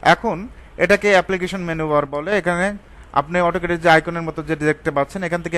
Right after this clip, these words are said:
নিউ নতুন একটা পেজ নেওয়ার জন্য ওপেনে ক্লিক করবেন, ওপেন করার জন্য কোনো ফাইল, সেভ আর সেভ অ্যাজ, নতুন অবস্থায় কোনো ফাইল সেভ দেওয়ার জন্য অবশ্যই সেভে ক্লিক করতে হবে। আর সেভ অ্যাজ বলতে ডুপ্লিকেট ফাইল তৈরি হবে। এখন এখান থেকে আমরা কোনো কিছু প্রিন্ট করার জন্য অবশ্যই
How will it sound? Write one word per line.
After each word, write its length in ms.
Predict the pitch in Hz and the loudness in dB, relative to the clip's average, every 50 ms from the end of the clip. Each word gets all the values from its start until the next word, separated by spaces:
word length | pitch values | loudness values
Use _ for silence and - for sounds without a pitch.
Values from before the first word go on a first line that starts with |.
| 165 151 | -4 -4
নিউ 120 | 151 156 170 180 170 | -6 -6 -6 -6 -6
নতুন 160 | 170 160 165 160 156 | -8 -6 -6 -6 -6
একটা 120 | - 160 147 151 | -4 -6 -4 -2
পেজ 140 | 160 151 143 143 | -2 -2 -2 -4
নেওয়ার 200 | 147 143 139 135 127 135 | -4 -4 -4 -4 -4 -6
জন্য 140 | 147 175 202 220 - - | -6 -6 -8 -8 -8 -8
ওপেনে 260 | 165 - 180 170 170 160 - | -6 -4 -4 -4 -4 -4 -2
ক্লিক 180 | 160 156 151 - 175 | -2 -2 -2 -4 -6
করবেন, 200 | 170 175 190 180 - - | -8 -8 -8 -8 -8 -8
ওপেন 180 | 175 170 185 175 165 | -6 -6 -6 -4 -2
করার 180 | 165 151 143 139 139 | 0 0 0 0 -2
জন্য 120 | 139 139 - 151 | -6 -8 -10 -10
কোনো 100 | 147 147 - - | -12 -8 -4 0
ফাইল, 240 | 143 139 160 202 208 208 - - - - - - - - - | 2 2 2 2 0 -4 -8 -16 -20 -18 -18 -16 -16 -6 -2
সেভ 180 | - 190 202 196 - 147 | 0 0 2 2 4 2
আর 80 | 170 170 156 - | 2 2 2 -2
সেভ 160 | 190 175 165 175 | -4 -2 2 4
অ্যাজ, 140 | 190 220 220 - - - - - - - - - - 170 | 4 4 2 -2 -10 -20 -20 -20 -20 -20 -18 -8 -6 -6
নতুন 180 | 180 180 196 190 185 | -4 -4 -4 -2 -2
অবস্থায় 300 | 175 175 180 - - 196 170 175 | -4 -4 -6 -6 -6 -8 -6 -8
কোনো 100 | 175 170 - | -10 -6 -2
ফাইল 140 | 180 180 175 170 - | -2 -2 -2 -2 -4
সেভ 100 | 185 175 160 160 | -6 -4 -2 0
দেওয়ার 140 | 175 170 160 | 0 0 0
জন্য 100 | 175 175 160 | -2 -4 -4
অবশ্যই 220 | 151 160 - 196 160 - | -4 -6 -8 -8 -6 -4
সেভে 160 | 175 160 160 156 | -4 -4 -4 -4
ক্লিক 180 | 151 160 156 147 - | -6 -6 -6 -6 -8
করতে 180 | 156 - - 170 165 | -8 -6 -4 -4 -2
হবে। 140 | 175 185 226 226 | -2 0 0 0
আর 60 | 196 - - | 0 0 0
সেভ 120 | 190 190 180 185 | -2 0 2 0
অ্যাজ 100 | 190 175 175 | 0 0 -2
বলতে 160 | 180 180 - 196 170 160 | -6 -8 -8 -6 -4 -4
ডুপ্লিকেট 420 | 190 185 180 190 180 156 175 - - - | -4 -2 -2 -2 0 0 0 -2 -2 0
ফাইল 180 | 156 139 135 131 120 - | 2 2 2 2 -2 -6
তৈরি 200 | 135 127 127 117 104 110 | -8 -6 -6 -8 -8 -10
হবে। 200 | 107 95 90 - - - - - - - - - - - - - - - - - - - - - - - - - - - - 156 | -12 -12 -14 -16 -18 -18 -20 -20 -20 -20 -20 -20 -20 -20 -20 -20 -20 -20 -20 -20 -18 -18 -20 -20 -20 -20 -20 -20 -4 2 2 2
এখন 140 | 165 - 208 202 196 | 4 2 2 0 2
এখান 140 | 185 202 196 185 | 2 2 2 0
থেকে 120 | 202 185 190 180 | 2 2 4 4
আমরা 140 | 170 170 180 185 - | 4 4 2 0 0
কোনো 100 | 190 185 175 175 | -4 -6 -4 -6
কিছু 140 | 185 - 185 - | -6 -8 -8 -6
প্রিন্ট 200 | - 190 180 175 165 | -4 -4 -4 0 2
করার 180 | 180 170 165 156 151 | 2 4 4 2 0
জন্য 120 | 160 160 160 156 | -2 -2 -2 -2
অবশ্যই 240 | 160 160 - 185 | -4 -4 -6 -8